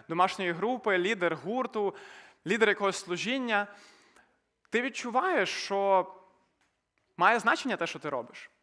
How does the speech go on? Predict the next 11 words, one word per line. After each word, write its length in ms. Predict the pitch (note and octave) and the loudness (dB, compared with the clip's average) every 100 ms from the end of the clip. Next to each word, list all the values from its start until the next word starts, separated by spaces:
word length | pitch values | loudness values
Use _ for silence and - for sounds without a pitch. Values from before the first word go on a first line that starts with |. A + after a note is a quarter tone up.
| - | -12
І 80 | |
ти 140 | F3+ B3 | -4 0
маєш 380 | G#3+ D#4 C4 F3+ | 2 2 0 -2
що 260 | - F#3+ | -4 -6
дати, 460 | E3 G#3 A3 - A2 - _ | 2 4 4 0 -12 -14 _
ти 100 | F3+ | -4
маєш 340 | F#3+ A#3+ G#3+ - | 2 4 4 4
певну 360 | G#3 G#3 F3+ | 2 2 0
силу. 400 | - G#3+ F#3+ C3+ - _ _ _ _ _ _ _ _ _ _ _ _ - - _ _ - | -6 -2 -2 -4 -12 _ _ _ _ _ _ _ _ _ _ _ _ -20 -20 _ _ -12
І 80 | |
питання, 580 | F#3+ F#3+ G#3+ A3+ F3+ D3 | -8 2 2 4 -2 -4